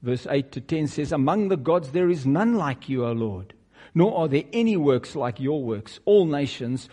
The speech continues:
whom you have made shall come and worship before you, O Lord, and shall glorify your name.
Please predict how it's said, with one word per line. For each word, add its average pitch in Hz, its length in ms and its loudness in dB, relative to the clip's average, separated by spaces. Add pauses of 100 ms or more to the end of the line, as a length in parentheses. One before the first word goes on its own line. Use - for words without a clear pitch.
(120)
whom 120 180 0
you 170 180 0
have 151 180 -2
made 113 420 -2 (160)
shall 123 220 -4
come 160 300 -2
and 131 160 -2
worship 147 440 -2
before 156 380 -6
you, 110 240 -4
O 117 100 -6
Lord, 110 360 -6 (160)
and 120 140 -2
shall 131 200 -4
glorify 139 720 0
your 117 340 -2
name. 107 400 -6